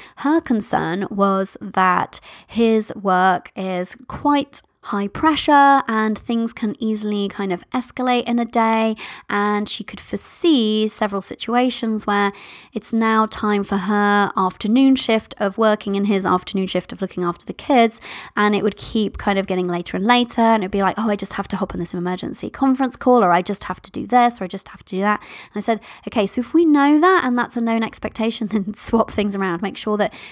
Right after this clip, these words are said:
you are getting your work shift done first. And then that way, you know that you're going to be better at wrapping up and that you're already good and practiced at managing working on shorter, reduced hours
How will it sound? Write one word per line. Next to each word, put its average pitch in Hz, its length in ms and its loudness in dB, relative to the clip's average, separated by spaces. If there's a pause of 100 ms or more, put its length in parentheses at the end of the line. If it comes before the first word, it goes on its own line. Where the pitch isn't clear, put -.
you 208 540 2
are 190 320 4
getting 190 360 -2
your 196 400 2
work 185 300 0
shift - 400 -6
done 180 280 -6 (140)
first. 226 600 4 (320)
And 202 220 -2
then 202 180 0
that 214 220 -4
way, 196 100 -2 (240)
you 220 280 0
know 226 200 6
that 202 100 2
you're 196 280 0
going 196 140 -2
to 196 60 -2
be 190 80 -4
better 185 400 -2
at - 180 -4
wrapping 202 400 -4
up 233 340 4
and 196 300 -2
that 190 280 0 (240)
you're 202 220 0
already 190 300 0
good 214 280 4
and 190 100 -2
practiced - 540 -4
at 190 160 -2
managing 196 540 -2
working 190 320 0
on 185 220 -2
shorter, 185 420 -2
reduced 180 400 -4
hours 180 260 -2